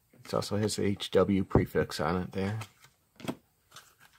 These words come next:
Ah, Orlando Arcia,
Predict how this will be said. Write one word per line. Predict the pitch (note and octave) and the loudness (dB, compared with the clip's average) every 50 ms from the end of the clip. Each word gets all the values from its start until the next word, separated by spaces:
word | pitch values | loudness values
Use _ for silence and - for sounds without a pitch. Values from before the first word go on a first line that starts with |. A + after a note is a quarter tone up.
| - - _ _ - _ _ _ _ - - _ _ _ _ - - _ - _ _ _ _ _ _ - | -20 -20 _ _ -20 _ _ _ _ -20 -20 _ _ _ _ -20 -20 _ -20 _ _ _ _ _ _ 0
Ah, | F3 F3 D3+ G#2 F#2+ G#2 | 4 6 6 8 8 8
Orlando | A2 A2+ C3 F3 G#3 G#3+ A3 G#3+ | 10 10 10 10 10 10 10 10
Arcia, | A3 G#3 - - - A3+ A3+ G#3 C3+ G2+ D2+ - F#2 F2+ F2+ - | 10 8 6 4 2 4 6 8 8 8 6 6 2 -4 -6 -6